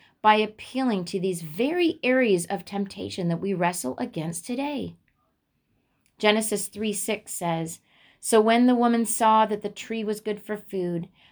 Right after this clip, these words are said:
that it was pleasant to the eyes, and a tree desirable to make one wise, she took of its fruit and ate. She also gave to her husband with her, and he ate."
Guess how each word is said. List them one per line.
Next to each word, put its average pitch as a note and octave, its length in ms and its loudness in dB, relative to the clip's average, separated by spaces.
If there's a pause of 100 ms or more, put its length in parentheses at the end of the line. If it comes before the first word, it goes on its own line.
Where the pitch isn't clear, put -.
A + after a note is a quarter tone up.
that A3 100 4
it A3 80 6
was A3+ 160 4
pleasant A#3+ 580 0
to A3+ 100 -4
the A3 220 -4
eyes, F3 600 -2
and G3+ 100 -2
a G3+ 60 0
tree A3+ 320 -2
desirable G3 560 4
to F3 140 -8
make F3 260 -4
one D#3+ 260 -6
wise, E3+ 580 -2 (460)
she - 260 -4
took - 460 -4 (260)
of G3 140 -2
its G3+ 160 -2
fruit E3+ 460 -2 (460)
and E3+ 280 -2 (100)
ate. - 440 -6 (760)
She - 300 -6
also F#3 400 2
gave F3 280 -2
to F#3+ 100 -6
her F3+ 160 -6
husband E3 420 -4
with D#3+ 200 -4
her, D3 400 -10 (460)
and D#3+ 160 -6
he - 300 -8
ate." E3+ 380 -8